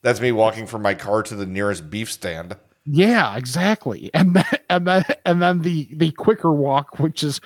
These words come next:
Speaker 2: from the beef stand to the porta potty. <laughs>
Speaker 1: Yeah. Uh, oh, God. That sounds like a lot of fun. I need to go to that.
Speaker 2: Yep.
Speaker 1: Um,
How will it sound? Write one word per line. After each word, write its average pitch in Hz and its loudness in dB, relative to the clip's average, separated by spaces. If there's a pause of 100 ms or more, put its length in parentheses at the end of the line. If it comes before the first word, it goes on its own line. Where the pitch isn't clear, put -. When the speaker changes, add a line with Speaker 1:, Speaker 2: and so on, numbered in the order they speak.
(160)
Speaker 2:
from 175 0
the 165 4
beef 196 4
stand 147 0
to 147 -2
the 156 2
porta 196 4
potty. 117 0
<laughs> - -20 (1600)
Speaker 1:
Yeah. 170 -4 (640)
Uh, 117 4
oh, 92 2
God. 82 -2
That 123 2
sounds 127 0
like 113 0
a 107 -2
lot 110 4
of 104 -2
fun. 160 -2
I 98 -4
need 104 -8
to 98 -8
go 98 0
to 92 -6
that. 131 0 (420)
Speaker 2:
Yep. 98 2
Speaker 1:
Um, 90 -2